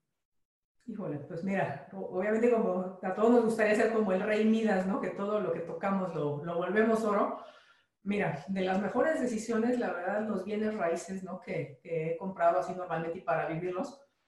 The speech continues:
afortunadamente siempre han, han ganado valor, ¿no? Cuando de repente, ¿no? Desde el primer departamento que tuvimos de casados, mi esposo y yo, la, la siguiente casa donde vivimos, la casa donde vivimos actualmente,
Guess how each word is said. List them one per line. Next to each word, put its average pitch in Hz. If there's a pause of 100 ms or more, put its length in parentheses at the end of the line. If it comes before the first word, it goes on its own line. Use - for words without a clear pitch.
(160)
afortunadamente 185
siempre 214 (440)
han, 170
han 180
ganado 185
valor, 170
¿no? 165
Cuando 156
de 151
repente, 170
¿no? 165
Desde 147
el 147
primer 160
departamento 156
que -
tuvimos 156
de 143
casados, 156
mi 147
esposo -
y 127
yo, 185
la, 143
la 131
siguiente 160
casa -
donde 147
vivimos, 185
la 139
casa 160
donde 151
vivimos 160
actualmente, 185